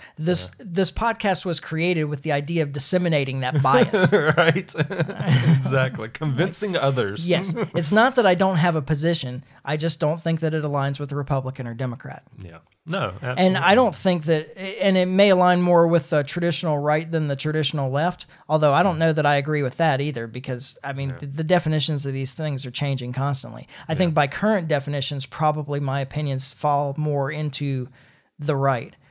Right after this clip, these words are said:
Speaker 2: Yeah.
Speaker 1: But I think historically speaking, my opinions fall more in with the left. And I
Speaker 2: Yeah.
Speaker 1: don't think that my opinions fall in particularly with Republicans or Democrats. I don't think left and right is the important
Speaker 2: No, because if you start picking issue by issue,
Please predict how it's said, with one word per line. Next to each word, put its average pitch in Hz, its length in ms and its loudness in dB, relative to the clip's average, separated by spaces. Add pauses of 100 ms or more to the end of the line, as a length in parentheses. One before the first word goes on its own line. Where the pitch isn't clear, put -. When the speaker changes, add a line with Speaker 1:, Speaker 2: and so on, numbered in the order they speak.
(120)
Speaker 2:
Yeah. 107 140 -8
Speaker 1:
But 165 140 4
I 156 60 4
think 151 200 0
historically 165 640 2
speaking, 147 420 -2
my 143 140 0
opinions 139 400 -2
fall 143 260 0
more 143 260 0
in 135 220 -2
with 131 200 -4
the 117 60 -10
left. 120 400 -6 (280)
And 156 120 0
I 160 40 6
Speaker 2:
Yeah. 165 40 6
Speaker 1:
don't 175 160 4
think 170 200 0
that 165 80 0
my 160 180 0
opinions 151 400 0
fall 151 260 2
in 147 320 -2 (140)
particularly 151 640 -2
with 147 140 -4
Republicans 143 600 -2
or 185 200 0
Democrats. 147 580 -6 (220)
I 165 60 -2
don't 220 180 6
think 233 200 -2
left 175 300 0
and 165 240 0
right 151 280 0
is 160 180 -6
the 156 140 -4
important 147 720 -6
Speaker 2:
No, 156 300 -2
because 143 320 -4
if 143 120 -4
you 160 100 -4
start 196 360 0
picking 135 360 -8
issue 147 440 -2
by 113 240 -4
issue, 104 600 -8